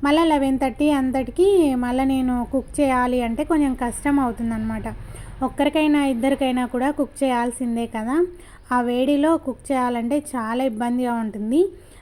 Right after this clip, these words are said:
అందుకని చెప్పేసి ఒక ఫోర్ ఫైవ్ డేస్ నుంచి మార్నింగే ప్రిపేర్ చేస్తున్నాను. ఏదైనా పప్పు అలా ప్రిపేర్ చేసి ఆ తర్వాత రైస్ అయితే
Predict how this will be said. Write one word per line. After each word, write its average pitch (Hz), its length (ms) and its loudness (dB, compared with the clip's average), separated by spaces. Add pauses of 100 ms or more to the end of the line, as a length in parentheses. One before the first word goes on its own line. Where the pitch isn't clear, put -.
అందుకని 285 440 2
చెప్పేసి 269 560 2
ఒక 262 260 0
ఫోర్ 247 260 -4
ఫైవ్ 233 220 -4
డేస్ 247 300 -2
నుంచి 269 320 0
మార్నింగే 262 520 2
ప్రిపేర్ 254 420 -2
చేస్తున్నాను. 226 680 0 (480)
ఏదైనా 269 340 2
పప్పు 269 300 -2
అలా 247 240 0
ప్రిపేర్ 233 440 -4
చేసి 240 300 0
ఆ 262 180 -4
తర్వాత 240 360 -4
రైస్ 233 360 -2
అయితే 262 300 -2